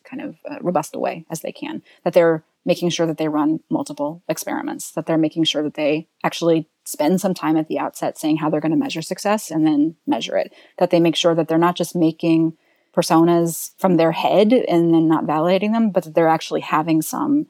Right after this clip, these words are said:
time <laughs> with customers, and that they, even if they don't have permission to, that when they learn things from user research about the overall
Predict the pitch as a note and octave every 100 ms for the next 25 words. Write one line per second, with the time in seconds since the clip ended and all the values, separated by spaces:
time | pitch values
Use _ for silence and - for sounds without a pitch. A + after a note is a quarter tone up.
0 | _ - E3 D3+ E3 D3+ F#3 - D3+ -
1 | - D3+ - C4 C#4+ - - - _ -
2 | F#3 F#3 D#3+ F3+ F3 F3+ F3+ E3+ _ _
3 | _ G3+ A3 B3 A#3+ G#3+ G#3 - E3 D3+
4 | - A#3 - C4+ C4+ G#3 - F3 E3+ E3
5 | F3 G3+ G#3 F3 E3+ E3+ E3 E3 D#3 F3+
6 | - E3 - D#3+ D#3 D3+ - F3 E3 F3+
7 | E3+ D#3+ D#3 D#3 D#3 D#3 E3